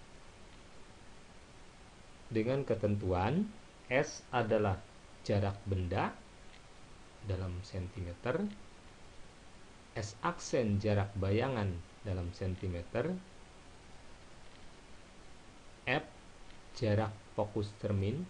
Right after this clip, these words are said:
satuan sentimeter, R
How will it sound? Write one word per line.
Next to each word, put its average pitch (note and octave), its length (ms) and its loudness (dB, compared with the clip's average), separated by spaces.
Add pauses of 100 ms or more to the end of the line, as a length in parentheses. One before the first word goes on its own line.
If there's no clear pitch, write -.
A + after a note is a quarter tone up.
(400)
satuan G2+ 480 0
sentimeter, G2+ 760 0 (1300)
R C#3 240 8